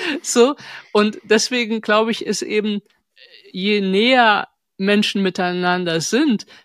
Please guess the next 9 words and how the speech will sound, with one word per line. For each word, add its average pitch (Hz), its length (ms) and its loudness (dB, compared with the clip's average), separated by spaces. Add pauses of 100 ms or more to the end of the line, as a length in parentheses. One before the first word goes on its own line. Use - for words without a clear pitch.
(200)
desto 185 580 2
wichtiger 202 520 -2
ist 180 140 -6
eben 180 260 -2
auch 165 180 -4
diese 175 260 -6
Art 156 160 -2
von 175 200 -4
Regulationsfähigkeit, 202 1600 -2